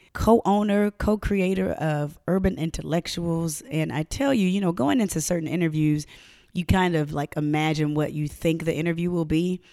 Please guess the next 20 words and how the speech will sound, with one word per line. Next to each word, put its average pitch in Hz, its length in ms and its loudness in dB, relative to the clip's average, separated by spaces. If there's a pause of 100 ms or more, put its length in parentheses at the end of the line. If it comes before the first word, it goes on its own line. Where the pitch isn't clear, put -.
(360)
Well, 156 180 2
this 160 360 0
interview 156 440 2
turned 165 380 0
out 147 340 -2
completely 208 800 0
different 160 380 4
than 147 180 2
what 156 140 4
I 151 120 0
had 120 140 -6
thought - 520 2
it 156 140 -2
would 151 160 -6
be. 151 260 -2
When 151 160 0
I 175 80 2
tell 233 280 4
you 196 200 4
this 185 440 2